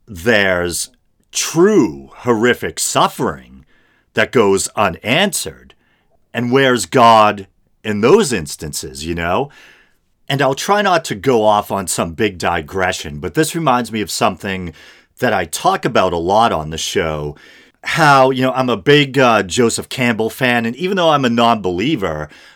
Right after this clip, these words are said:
I'm attracted to a lot of kind of quote-unquote spiritual topics, and, uh, <sighs> you know, I'm interested in poetry and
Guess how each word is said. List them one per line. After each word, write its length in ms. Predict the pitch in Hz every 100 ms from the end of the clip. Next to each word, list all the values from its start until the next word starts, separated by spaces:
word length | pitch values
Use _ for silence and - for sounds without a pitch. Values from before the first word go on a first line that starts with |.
| _
I'm 120 | - 135
attracted 920 | - - 170 165 170 _ - 117 107
to 600 | - 131 120 113 110 113
a 80 | 110
lot 440 | 101 95 107 113
of 200 | 107 92
kind 220 | - 98 87
of 160 | 71
quote-unquote 1080 | - - 107 92 85 80 - - 85 78 80 _ _ _ -
spiritual 760 | - - 123 107 92 98 80
topics, 1120 | - - 139 135 127 139 127 120 - - - -
and, 480 | 110 110 110 110 110
uh, 460 | 110 104 101 101 - - - - - _ _ _ _ -
<sighs> 1000 | - - - - - - - _ _ -
you 100 | 131
know, 120 | 123
I'm 140 | 117
interested 760 | 123 107 117 - 131 117 110 101
in 400 | 85 80 78 76 - - _ _
poetry 1120 | - 151 147 143 - 147 135 135 131 131 135 -
and 180 | 87